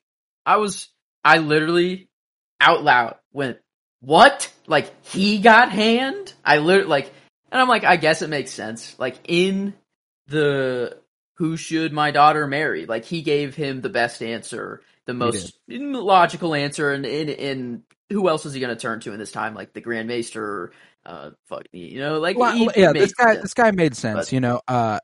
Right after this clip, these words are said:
Speaker 2: a-, and how fitting it was that whenever, uh, Rhaenys hugs him and tries to give him a handshake, uh, you know, we lost Otto last episode.
Speaker 1: Hmm.
Speaker 2: lost the hand.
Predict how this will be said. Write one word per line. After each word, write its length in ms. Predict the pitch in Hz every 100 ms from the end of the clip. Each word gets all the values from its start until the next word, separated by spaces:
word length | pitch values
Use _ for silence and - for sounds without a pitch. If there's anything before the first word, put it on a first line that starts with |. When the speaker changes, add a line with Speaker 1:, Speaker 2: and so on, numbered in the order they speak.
| -
Speaker 2:
a-, 200 | 139 135 143
and 240 | 127 117
how 200 | 147 143
fitting 340 | 131 139 127 123
it 100 | 110
was 500 | 117 120 110 104 -
that 180 | 110 101
whenever, 480 | 107 104 101 98 92
uh, 240 | 80 - - _ _ _ _ -
Rhaenys 440 | 113 117 110 104
hugs 280 | - 107 101
him 120 | 104
and 100 | 101
tries 380 | 98 104 98 95
to 420 | - 104 90 82 87 _ _ _ _ _ _ _ _ _ _ _ _ _ _ _ _
give 140 | 131 113
him 120 | 107
a 140 | 98
handshake, 720 | 95 139 156 - 98 92 - _ _ _ _ _ _ _ _ _
uh, 380 | 104 85 62 69 -
you 140 | 110 104
know, 220 | 95 95 -
we 140 | 120
lost 340 | 117 123 110
Otto 320 | 117 135 120 101
last 320 | 95 95 -
episode. 540 | - 101 - 90 87 - _ _ _ _ _ _ _ _ _ 131
Speaker 1:
Hmm. 160 | 127 113 _ _ _ _ -
Speaker 2:
lost 400 | 110 107 - -
the 100 | 98
hand. 440 | 120 120 101 101